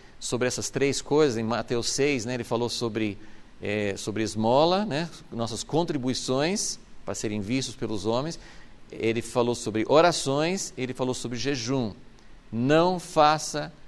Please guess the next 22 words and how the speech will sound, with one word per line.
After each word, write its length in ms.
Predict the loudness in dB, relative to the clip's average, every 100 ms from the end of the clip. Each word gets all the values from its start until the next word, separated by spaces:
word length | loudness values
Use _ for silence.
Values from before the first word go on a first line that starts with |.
| -20 -8
como 540 | 4 6 6 0 -4 -10 -8
os 140 | -6
hipócritas, 720 | -2 6 8 8 4 -4 -2
não 240 | -2 -2 -2
faça 420 | 4 4 2 -4
como 360 | -2 -2 -2 -4
os 80 |
pagãos." 720 | 0 0 6 6 6 2 -6 -14 -18 -20 -20 -20 -20 -20 -20 -20 -8
É, 320 | -2 0 0
mais 460 | 0 0 2 2 2
no, 160 | -2 -4
mais 280 | 0 2 2
pra 140 | -2
frente, 400 | -4 -2 -2 -2
nos 140 | -2 -2
evangelhos, 640 | 0 -2 0 2 2 0
nos 340 | -6 -8 -12 -6
três 300 | -2 0 0
evangelhos, 640 | -2 -4 -2 0 0 -2
ele 180 | -4 -4
fala, 500 | -2 2 4 4 2 -4 -12 -10 -2
é, 360 | 2 4 2